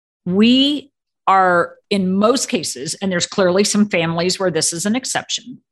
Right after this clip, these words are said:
we are probably never going to actually have enough dollars to do this thing that has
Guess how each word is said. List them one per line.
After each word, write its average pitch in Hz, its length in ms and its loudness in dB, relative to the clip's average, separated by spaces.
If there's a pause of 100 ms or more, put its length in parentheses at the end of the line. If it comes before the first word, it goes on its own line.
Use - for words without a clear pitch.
(640)
we 208 520 4
are 165 500 2 (520)
probably 339 460 0
never 175 720 0
going 180 280 -2
to 180 60 0 (200)
actually 294 880 -2
have 185 580 2 (100)
enough 160 460 -2
dollars 170 680 0 (420)
to 175 560 2 (400)
do 233 460 2
this 170 420 -2 (100)
thing 175 440 0
that 175 200 -2
has 180 200 -2